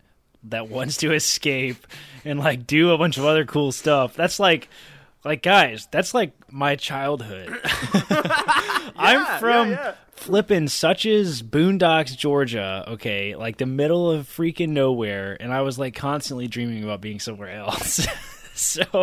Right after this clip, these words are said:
Speaker 1: I just, I love it. I mean, I love that. I love that. I mean, that's the story of Luke on Tatooine. That's the story that we got of the main characters in The Lost Stars, which is, as
Speaker 2: Mm-hmm.
Speaker 1: we've talked about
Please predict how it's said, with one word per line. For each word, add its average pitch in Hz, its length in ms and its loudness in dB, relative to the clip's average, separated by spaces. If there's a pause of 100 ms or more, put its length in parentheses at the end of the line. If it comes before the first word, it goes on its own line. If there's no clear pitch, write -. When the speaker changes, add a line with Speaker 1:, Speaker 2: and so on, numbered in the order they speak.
Speaker 1:
I 330 640 0
just, 269 260 -2
I 220 100 2
love 285 220 4
it. 147 280 0
I 180 40 -4
mean, 214 200 2
I 180 100 2
love 208 240 2
that. 131 180 -2
I 135 60 -2
love 160 200 0
that. 160 80 -4
I - 40 -4
mean, 160 80 -6
that's 156 200 -2
the - 40 -12
story 131 320 -8
of 98 180 -14
Luke 226 380 4
on 143 180 -4
Tatooine. 160 680 -4
That's 131 160 -6
the 139 120 -10
story 135 280 -6
that 117 100 -4
we 123 80 -6
got 123 220 -6
of 120 80 -6
the 123 60 -6
main 127 160 -6
characters 131 440 -6
in 123 80 -6
The 110 80 -8
Lost 101 260 -4
Stars, 180 480 2
which 131 200 -10
is, 117 260 -8
as 123 200 -6
Speaker 2:
Mm-hmm. 117 80 -10
Speaker 1:
we've 113 100 -8
talked 117 280 -10
about 110 220 -8